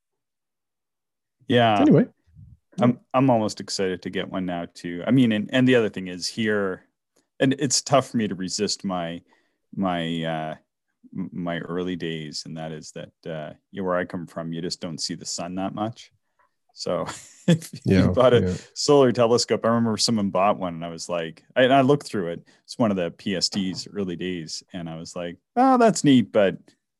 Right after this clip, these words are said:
Speaker 1: you know, like, we'd be, we'd be looking at the sun and then it would cloud over and then looking at the sun. And then it was more frustrating than anything. And then, of course, I got a sunburn, right? And I was like, "I don't like getting sunburns." <laughs>
Speaker 2: Yeah, for sure. For sure.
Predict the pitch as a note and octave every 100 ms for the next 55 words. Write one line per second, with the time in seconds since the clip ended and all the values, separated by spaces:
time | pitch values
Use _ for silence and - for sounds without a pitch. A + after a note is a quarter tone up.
0 | _ _ _ _ _ - D#3 D3 C#3+ C#3+
1 | E3+ C#3+ D3+ D3 D3 C3 C3+ C#3+ C3 B2+
2 | - B2 B2 A#2 A2+ A2 F#2 F#2+ - G2+
3 | G2 F#2 F#2 F#2+ F2+ F#2 F2+ F2+ F2 E2+
4 | F2 A#2 B2 G#2+ G#2 - G#2+ F#2+ F#2+ F#2
5 | F#2 F#2 _ _ _ A#2 A2+ A#2 A2+ -
6 | G2 G2 - F#2 F2+ F2 F2+ F2+ F2+ F2
7 | - B2 C3+ C3+ B2+ - B2+ A2 A2 G2
8 | - - F#2 F2 D2+ - _ D#2+ F2+ F#2+
9 | F#2 F2 F#2 F2 F2 E2+ _ _ _ _
10 | _ _ _ _ - F2 D#2+ - - E2
11 | - - G1+ - - - _ _ _ -
12 | - - _ _ - G#2+ A2 - G#3 -
13 | - A2 G#2+ _ - - A2 A2+ A2+